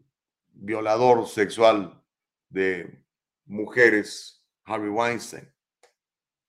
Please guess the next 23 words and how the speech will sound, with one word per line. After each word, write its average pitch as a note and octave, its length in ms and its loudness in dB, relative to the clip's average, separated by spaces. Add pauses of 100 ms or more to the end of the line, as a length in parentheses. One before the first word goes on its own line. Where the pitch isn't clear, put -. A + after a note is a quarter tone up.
(400)
Jennifer F#3 460 6
Siebel E3 340 -2
Newsom, A#2 580 -6 (120)
quien G2+ 180 -16
ahora A2 240 -4
es G#2 300 -8
cineasta, - 920 -10 (1300)
¿verdad? E2 280 -20 (260)
Nosotros G#2 360 -10
le G#2+ 80 -2
financiamos G2+ 600 -4
sus F#2 160 -12
proyectos G2+ 600 -2
y - 40 -18
se E2+ 120 -12
las E2+ 140 -14
pasan G2 400 -8
en E2+ 100 -14
las E2 200 -12
escuelas G2 320 -12
públicas F2 520 -14
de - 100 -18
California. C2 720 -12